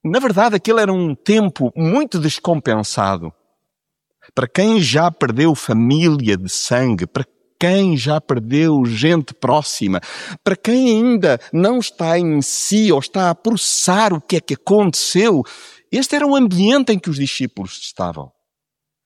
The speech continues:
Esta não era a primeira nem a segunda vez, agora era a terceira vez que Jesus estava a aparecer e eles ainda não estavam em si.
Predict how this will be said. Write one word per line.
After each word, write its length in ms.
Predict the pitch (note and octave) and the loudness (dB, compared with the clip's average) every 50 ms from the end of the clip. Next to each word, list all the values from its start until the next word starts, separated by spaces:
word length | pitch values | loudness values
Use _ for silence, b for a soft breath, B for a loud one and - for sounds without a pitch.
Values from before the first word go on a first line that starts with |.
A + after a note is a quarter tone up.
| - | -4
Esta 240 | - C3+ - - D#3 | -4 -4 -2 0 0
não 100 | C#3+ C3+ | 0 2
era 140 | C3 B2+ B2+ | 2 2 0
a 60 | A#2 | 0
primeira 600 | - - C3 A#2 A#2+ C#3+ F3 G#3 A3 A#3+ A#3+ - - | 0 0 0 2 4 4 4 4 2 2 0 -2 -4
nem 260 | C3+ A#2+ A2+ A2+ A2+ | -4 -2 -2 0 -2
a 40 | A2 | -2
segunda 560 | - - - - - - C#3+ F3+ A3+ A#3+ A3+ | -4 -6 -10 -10 -4 0 0 2 2 2 0
vez, 240 | E3 F#3 A#3 B3+ G#3 | 2 0 0 0 0
agora 260 | C#3 A#2+ C#3 D#3 D#3 | -2 0 0 0 2
era 120 | C3+ B2 | 2 0
a 60 | A#2 A#2 | 0 -2
terceira 600 | - - G2+ - - - - E3+ G3+ B3+ B3+ A3+ | -4 -8 -10 -8 -8 -4 -2 0 0 2 2 2
vez 340 | F3 D3 E3 A#3 B3 - - B B B | 2 2 0 0 0 -2 -6 B B B
que 100 | B - | B -2
Jesus 360 | C3+ C#3 C3 A2+ B2+ G#3 B3+ | 0 0 0 2 2 2 2
estava 260 | - - D3 E3+ C#3+ | 2 0 -2 0 0
a 40 | C#3 | 0
aparecer 420 | B2+ - - A2+ - - F#3+ F#3 F3+ | 0 0 -2 -4 -2 2 0 2 2
e 60 | E3 | 2
eles 160 | F3 E3+ D3+ | 0 2 2
ainda 180 | F#3 G3 G3+ G#3+ | 2 4 4 2
não 100 | G#3+ G#3 | 2 0
estavam 420 | E3 - - F#3 A3+ A3 F#3 D3 | -2 0 0 0 0 0 0 0
em 120 | B2 G2+ | 0 0
si. 340 | F2 - - - F2 D2 - | -2 -4 -6 -8 -8 -8 -10